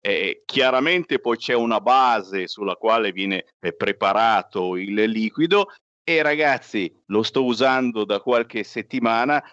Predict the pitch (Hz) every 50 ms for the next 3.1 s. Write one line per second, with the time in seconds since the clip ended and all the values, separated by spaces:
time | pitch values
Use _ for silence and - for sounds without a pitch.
0 | _ _ 101 107 110 - - 131 131 123 - - 135 127 - - 156 160 156 156
1 | 151 147 131 110 107 117 131 139 139 131 120 120 127 143 143 135 131 135 139 139
2 | 127 113 - _ _ _ _ - 143 139 139 139 - - - 190 202 196 185 165
3 | 139